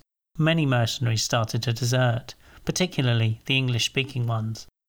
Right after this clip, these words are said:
They knew full well what would happen if they fell into the hands of some of the U N troops, or more frighteningly the A N C. They would be tortured and shot quickly.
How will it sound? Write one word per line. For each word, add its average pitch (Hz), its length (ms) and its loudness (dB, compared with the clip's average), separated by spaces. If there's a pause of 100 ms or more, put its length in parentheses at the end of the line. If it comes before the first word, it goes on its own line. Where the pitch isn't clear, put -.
(340)
They 165 120 2
knew 165 160 4
full 156 280 0
well 131 280 2
what 127 240 -4
would 117 80 -4
happen 123 280 -2
if 110 120 -4
they 123 80 0
fell 143 220 0
into 123 200 -2
the 120 80 2
hands 120 280 2
of 110 100 -2
some 127 160 0
of 117 140 0
the 117 80 0
U 117 120 2
N 113 140 2
troops, 117 440 -2 (520)
or 131 160 0
more 120 180 4
frighteningly 113 640 0
the 117 120 2
A 120 120 2
N 117 200 2
C. 113 420 0 (440)
They 156 120 0
would 139 180 0
be 135 80 0
tortured 123 540 -2 (160)
and 123 100 0
shot 127 320 -2
quickly. 120 540 -4